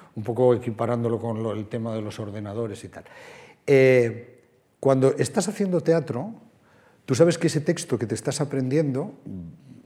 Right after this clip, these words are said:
generalmente va a tener, vas a tener que estarlo diciendo durante más tiempo que, por ejemplo, el texto que te aprendes para una escena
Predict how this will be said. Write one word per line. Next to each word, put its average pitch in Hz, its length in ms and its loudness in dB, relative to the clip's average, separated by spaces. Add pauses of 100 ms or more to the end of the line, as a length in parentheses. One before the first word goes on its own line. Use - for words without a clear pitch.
generalmente 117 540 0
va 131 80 6
a 117 40 0
tener, 123 360 0 (400)
vas 107 180 -4
a 117 60 0
tener 127 200 2
que 120 80 -2
estarlo 123 380 0
diciendo 139 400 0
durante 113 340 -2
más 120 280 -4
tiempo 143 480 -2 (680)
que, 110 140 -4
por 90 200 -8
ejemplo, 117 440 -4
el 98 300 -6
texto 110 300 -6
que 110 80 -6
te 107 80 -6
aprendes 113 380 -4
para 104 160 -6
una 101 140 -8
escena 123 560 -6